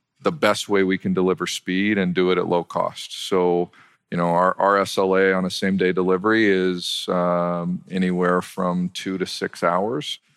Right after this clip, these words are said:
Uh, and we can do it for less money than anyone can,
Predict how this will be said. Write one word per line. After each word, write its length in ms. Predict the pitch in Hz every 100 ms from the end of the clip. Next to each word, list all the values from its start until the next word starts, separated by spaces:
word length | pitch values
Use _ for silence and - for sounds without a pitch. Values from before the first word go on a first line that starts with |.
| _ _ -
Uh, 360 | 92 95 95 92
and 180 | 95 95
we 120 | 95
can 280 | - 98 92
do 280 | 98 107 107
it 180 | 92
for 360 | - - 92 95
less 360 | 92 92 - 98
money 320 | 98 98 95
than 260 | 87 92
anyone 840 | 92 92 92 90 92 92 92 90 90 - -
can, 600 | 92 90 90 90 90